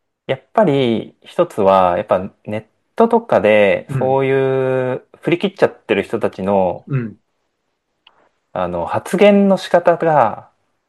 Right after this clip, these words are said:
Speaker 1: すごい違和感あるというか、
Speaker 2: ほうほう。
Speaker 1: あの、なんかもう、「深刻日本」とか、
Speaker 2: ほうほうほうほう。
Speaker 1: <laughs> あの、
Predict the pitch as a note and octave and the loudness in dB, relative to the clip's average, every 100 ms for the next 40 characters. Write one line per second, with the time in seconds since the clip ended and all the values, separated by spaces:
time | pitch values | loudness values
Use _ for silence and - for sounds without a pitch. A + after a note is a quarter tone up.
0 | _ _ _ _ _ _ _ - D3+ A2 | _ _ _ _ _ _ _ 0 2 4
1 | A#2 A#2 G2+ F#2+ F#2 - F2 F2 F2+ F2 | 4 4 2 0 -2 -8 -12 -8 -8 -6
2 | - - C3 A2+ A#2 G#2 - F#2 F2+ F2+ | -8 -8 -8 -6 -8 -10 -10 -12 -12 -12
3 | F2 F2+ F#2 E2 - _ _ _ _ _ | -10 -8 -10 -12 -16 _ _ _ _ _
4 | _ _ _ _ - _ _ _ _ _ | _ _ _ _ -20 _ _ _ _ _
5 | _ _ _ _ _ _ _ G#2+ G#2 E2+ | _ _ _ _ _ _ _ -6 -6 -10
6 | E2+ F2 - D#3 D3 A2+ A2 G2 _ C#3+ | -12 -12 -6 -6 -2 -4 -4 -8 _ 0
7 | A#2 - - E2+ E2 - - B2 A#2+ C3+ | 0 -6 -8 -6 -4 -8 -8 -6 -4 -4
8 | C#3 A2+ G2+ A2+ G2 - - - - G#2 | -6 -8 -14 -14 -14 -16 -20 -20 -6 0
9 | G2 F#2 F2+ F2 F2 E2+ | 0 0 -4 -4 -8 -12